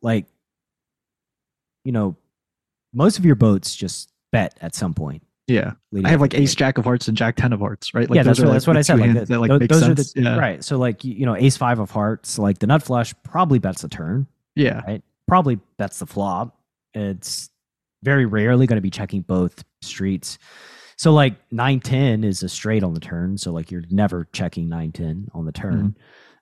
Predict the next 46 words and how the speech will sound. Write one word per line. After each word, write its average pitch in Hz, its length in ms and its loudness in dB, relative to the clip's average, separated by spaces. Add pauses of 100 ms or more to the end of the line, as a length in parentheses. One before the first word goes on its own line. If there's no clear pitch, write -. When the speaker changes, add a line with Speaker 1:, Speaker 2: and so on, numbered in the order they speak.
(120)
Speaker 2:
Mm-hmm. 117 40 -4
Speaker 1:
Um, 107 640 0 (260)
so 151 360 4 (100)
in 175 80 2
my 262 120 4
mind, 131 340 4
like, 117 260 0 (200)
there 135 120 0
are 139 40 0
queen 131 260 0
ten 127 160 0
suiteds, 110 600 -4 (100)
there 107 380 2
are 101 120 -8
ace 110 220 -2
queens 101 760 -2 (360)
that 87 180 -10
maybe 95 240 0
they 98 100 2
did, 92 280 -2
like, 85 220 -10
ace 110 160 -2
queen 98 180 -4
suiteds 95 460 -2
that 92 120 -12
they 92 120 -6
didn't, 90 480 -2
uh, 85 360 -6 (920)
you 104 80 -4
know, 85 80 -2
four 104 240 -6
bet 92 240 -4 (560)
pre-flop. 156 520 -2 (200)
Um, 92 580 -6 (260)
ace 120 140 0
queen 95 200 -2
off 85 280 -2
is 80 140 -10
probably 78 300 -10
gonna 80 120 -14
be - 100 -18
a - 40 -18
four 85 200 -16
bet 78 200 -16
pre, 160 200 4
but 113 240 -4